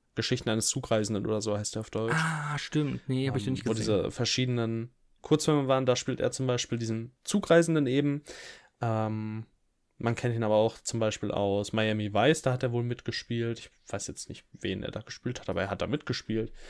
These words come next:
Speaker 1: Und Limits of Control, da war er auch dabei. Ist ein Jim Jarmusch-Film. Ähm, man kann ihn auf jeden Fall kennen. Er hat auch in Eye for an Eye mitgespielt. Ist auch von einem der,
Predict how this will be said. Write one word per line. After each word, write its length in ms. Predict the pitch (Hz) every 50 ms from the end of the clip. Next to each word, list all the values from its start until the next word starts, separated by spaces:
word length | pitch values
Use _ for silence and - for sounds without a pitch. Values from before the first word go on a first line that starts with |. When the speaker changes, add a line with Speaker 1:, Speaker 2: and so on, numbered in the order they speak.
| - - - - - - - -
Speaker 1:
Und 360 | - 107 104 98 101 101 87
Limits 240 | 113 120 123 117 -
of 140 | 110 - -
Control, 580 | - 110 107 - - 143 156 170 170 160 160
da 100 | 156 139
war 140 | 127 135 123
er 160 | 131 127 -
auch 160 | - 139 - -
dabei. 400 | 117 120 120 120 120 120 120 117
Ist 180 | 117 - -
ein 220 | 113 110 110 110 104
Jim 180 | - 107 107 104
Jarmusch-Film. 760 | - 110 123 139 123 110 - - - 123 120 120 120 120 123 _ _ _ _ _ _ _ _ _ _ _ _ _ _ _ _ _ _ _ _ _ _ - - -
Ähm, 640 | 120 113 113 110 110 110 107 107 110 110 113 127 - _ _
man 140 | - 135 147
kann 180 | - 202 202 196
ihn 80 | 160
auf 140 | 139 127 -
jeden 120 | 143 139
Fall 180 | 127 - 113 107
kennen. 500 | - - - 117 117 113 110 110 120 - - -
Er 60 | 117
hat 100 | 110 -
auch 160 | 117 - -
in 100 | 117 - -
Eye 180 | - 123 127 127
for 240 | 127 - 123 117 113
an 100 | 110 -
Eye 200 | - - 131 147
mitgespielt. 460 | 151 151 - - 135 - - - 123
Ist 80 | 117 -
auch 160 | 113 143 -
von 140 | - 143 -
einem 280 | - 120 127 131 127
der, 340 | 123 123 123 123 123 123 123